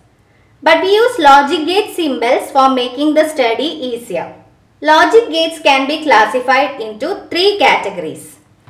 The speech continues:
Basic gates, which are and gate,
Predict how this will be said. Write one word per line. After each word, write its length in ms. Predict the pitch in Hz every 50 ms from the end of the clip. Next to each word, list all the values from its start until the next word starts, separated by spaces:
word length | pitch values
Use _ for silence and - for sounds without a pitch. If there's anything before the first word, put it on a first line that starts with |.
| - - _ _ - -
Basic 540 | 240 294 311 320 339 - - 427 415 277 226
gates, 340 | 247 240 240 240 - - -
which 220 | 220 214 214 -
are 380 | 233 214 254 349 - - - - - - _ _ -
and 440 | 247 247 254 247 247 254 262 254 -
gate, 320 | 277 294 359 403 - -